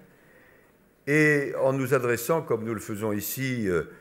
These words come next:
aux pays du monde francophone, pour faire progresser la cause des femmes. Soyez convaincus, et j'espère que c'est ce qui a transpiré dans cette journée,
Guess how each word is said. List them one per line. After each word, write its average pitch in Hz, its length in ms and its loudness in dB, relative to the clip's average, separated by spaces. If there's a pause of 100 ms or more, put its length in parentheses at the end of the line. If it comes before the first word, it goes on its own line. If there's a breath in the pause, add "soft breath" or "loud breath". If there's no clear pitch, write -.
(180 loud breath)
aux 104 100 -4
pays 131 320 -2
du 110 100 -2
monde 104 220 -2
francophone, 120 720 0
pour 110 200 -4
faire 98 240 -2
progresser 139 680 -2
la 143 140 0
cause 110 220 -6
des 95 100 -6
femmes. 127 340 0 (800 loud breath)
Soyez 143 320 0
convaincus, 135 800 -2
et - 20 -8
j'espère 101 420 -4
que 101 120 -6
c'est 101 220 -8
ce - 100 -10
qui 101 100 -4
a 92 100 0
transpiré 101 540 -6
dans 104 140 -2
cette 95 180 -8
journée, 98 440 -2